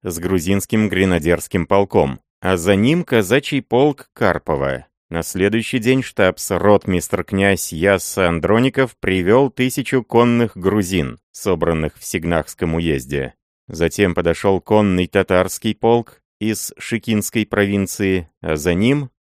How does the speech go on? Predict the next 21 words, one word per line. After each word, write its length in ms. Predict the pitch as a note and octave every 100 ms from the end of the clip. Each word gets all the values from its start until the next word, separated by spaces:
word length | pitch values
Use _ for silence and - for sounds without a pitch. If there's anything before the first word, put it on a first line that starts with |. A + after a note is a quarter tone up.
| -
с 100 | D2+
Зурной 640 | C#2+ E2 D#2+ E2+ A2+ C3
и 220 | B2+ F#2
Литаврами 680 | E2 E2 G#2+ A#2+ C3 C3 C#3
явились 800 | E2 E2 D2+ B2 C3 B2 - -
две 420 | D2 D2+ F2+ C3+
сотни 540 | C3 - A#2+ A#2 A2
тушин, 640 | G#2+ G#2+ - A#2+ F#2+ C2 - _
заповедная 840 | - D#2 E2+ F2 D#2+ F2 D2+ D#2+ D#2
храбрость 680 | - F2+ F#2+ E2+ E2 - -
которых 560 | F#2 - G3 E2 -
и 140 | F#2 E2+
непримиримая 840 | F2 - F2 F2 F2+ G2+ F2 E2+
вражда 480 | D#2+ E2+ C#2+ F#2 F#2
к 80 |
лезгинам 580 | F2 D#2 D2 G2 A#2 F2+
делали 440 | C#2 E2+ G2+ G2+ F#2
их 260 | F#2 -
очень 400 | A2+ A#2 B2 A#2
ценным 500 | - G#2+ G#2+ A#2+ A2+
приобретением 1000 | F2+ F2 D#2+ E2 - G2 G#2 F#2 D#2 C2+